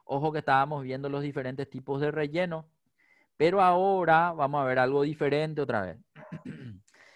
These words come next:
Quiero que te pongas en la primera celda, en I catorce, ahí donde está la fecha de hoy. Pero ahora te voy a mostrar cómo se inserta la fecha de hoy con una función.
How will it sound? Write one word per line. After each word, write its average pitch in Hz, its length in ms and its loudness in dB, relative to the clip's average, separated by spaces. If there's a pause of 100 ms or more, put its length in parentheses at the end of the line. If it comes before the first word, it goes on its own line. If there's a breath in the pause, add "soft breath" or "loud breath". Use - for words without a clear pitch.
(160 soft breath)
Quiero 185 180 2
que 220 100 0
te 208 100 2
pongas 175 480 0
en 175 140 -4
la 180 100 2
primera 170 380 0
celda, 127 360 2
en 127 200 -8
I 180 300 -6
catorce, 123 760 -2
ahí 120 160 -2
donde 143 140 -4
está - 160 -2
la 139 160 0
fecha 139 280 0
de 139 100 6
hoy. 110 340 -6 (640 loud breath)
Pero 247 280 4
ahora 202 720 2
te 151 60 -6
voy 139 120 0
a 151 60 0
mostrar 135 560 0
cómo 202 380 -6
se 208 140 -8
inserta 165 680 -2
la 165 140 0
fecha 139 380 -4
de 147 140 -2
hoy 131 140 -4
con 147 180 -6
una 143 220 -8
función. 170 760 -6